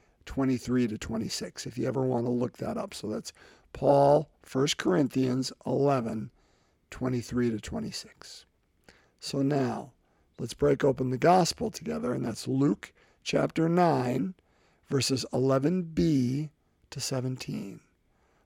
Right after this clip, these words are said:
Luke nine, eleven B to seventeen.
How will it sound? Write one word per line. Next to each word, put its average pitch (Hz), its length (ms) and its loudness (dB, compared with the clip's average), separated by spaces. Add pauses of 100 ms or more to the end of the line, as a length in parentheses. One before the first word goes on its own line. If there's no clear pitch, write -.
Luke 135 300 0
nine, 143 640 2
eleven 131 420 0
B 139 480 2 (400)
to - 100 -14
seventeen. 131 680 -8